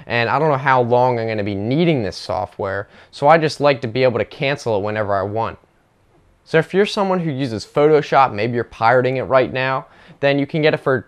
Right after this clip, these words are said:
a lot cheaper than if you were to buy it outright.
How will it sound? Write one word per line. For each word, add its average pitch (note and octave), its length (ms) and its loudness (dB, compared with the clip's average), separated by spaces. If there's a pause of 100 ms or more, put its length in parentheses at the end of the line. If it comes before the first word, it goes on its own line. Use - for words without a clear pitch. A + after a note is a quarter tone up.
a A2 100 -4
lot B2+ 400 2
cheaper C#3+ 460 -2
than G#2+ 460 -6 (100)
if - 220 -6
you B2 80 -2
were A2+ 120 2
to F#2+ 100 -4 (160)
buy A#2 220 6
it G2+ 120 -2
outright. F2 540 -2